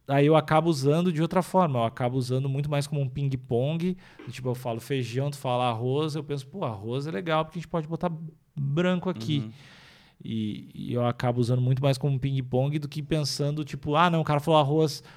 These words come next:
Speaker 1: puta,
Speaker 2: Uhum.
Speaker 1: arroz é do caralho.
Speaker 2: Sim.
Speaker 1: Vou escrever arroz. E, e isso é um defeito, cara. É um defeito que eu precisaria corrigir se eu quisesse. <laughs>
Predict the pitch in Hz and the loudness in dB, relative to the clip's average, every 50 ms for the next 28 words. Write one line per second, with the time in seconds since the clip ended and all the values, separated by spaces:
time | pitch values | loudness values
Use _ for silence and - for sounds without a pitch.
0 | - - 104 107 117 127 104 - - - 127 147 139 143 143 123 107 131 120 113 | -14 -8 -6 -4 -2 -2 -4 -4 -4 -2 0 2 2 2 0 0 0 2 2 2
1 | 107 101 92 - 104 - - - - - - - - - - 107 107 107 117 139 | 2 0 -2 -6 -10 -12 -18 -20 -20 -20 -20 -20 -18 -14 -12 -12 -6 2 4 4
2 | 139 127 143 139 120 127 127 120 113 113 107 98 92 - - - - _ _ _ | 4 6 4 4 4 4 4 4 4 2 2 0 -2 -6 -12 -16 -20 _ _ _
3 | _ - - - - - - - - - _ _ _ - - 113 113 113 113 110 | _ -16 -16 -16 -16 -20 -20 -20 -20 -20 _ _ _ -10 -6 -4 -4 -4 -4 -4
4 | - - - - 110 117 110 - 135 - - - 131 123 127 - 151 151 170 180 | -6 -8 -10 -8 -8 -8 -8 -8 -10 -12 -6 -2 -2 0 2 2 2 4 4 2
5 | - - 165 151 147 147 147 - 117 113 117 - - - - _ _ _ - - | 2 4 4 4 4 2 0 -2 -4 -4 -4 -6 -10 -14 -20 _ _ _ -12 -8
6 | 110 110 110 117 117 107 - - - 113 110 110 110 - - 120 123 - 123 123 | -6 -4 -2 -2 -4 -4 -4 -4 -2 -2 -2 -2 -2 -4 -8 -10 -4 -2 0 0
7 | 120 117 120 117 117 - _ _ _ _ - - 120 - 123 113 120 120 117 117 | 0 0 -4 -6 -12 -16 _ _ _ _ -12 -12 -10 -8 -4 0 2 2 2 2
8 | 113 - - 131 123 117 113 110 110 117 117 113 - - - 123 120 120 117 - | 0 2 2 4 4 4 2 0 0 -2 -2 -2 -4 -4 -2 0 0 0 0 -4
9 | 123 110 123 131 - - - - - - - 123 - - - - | -4 0 2 2 2 2 2 0 0 2 2 0 0 0 -6 -10